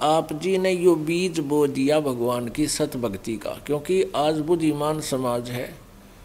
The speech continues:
सब ग्रंथों को समझता है, इस ज्ञान को दृढ़ होकर ग्रहण करेगा, फिर विचलित नहीं हो सकता। चाहे यहाँ पर ब्रह्मा विष्णु महेश आकर आपको, आपसे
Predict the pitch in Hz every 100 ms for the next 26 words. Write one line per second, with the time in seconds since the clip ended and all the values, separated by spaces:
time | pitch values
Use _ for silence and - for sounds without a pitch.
0 | - - - - 151 151 143 143 139 160
1 | 156 156 135 - 147 123 - 127 123 147
2 | 151 147 135 147 147 139 165 143 113 165
3 | 190 147 147 143 147 127 120 123 113 123
4 | 123 165 170 156 175 170 185 170 139 135
5 | 127 117 - 120 117 143 151 139 139 156
6 | 143 170 165 143 135 139 135 131 123 185
7 | 175 147 139 135 135 135 - 131 127 -
8 | - - - - - 135 143 - 139 127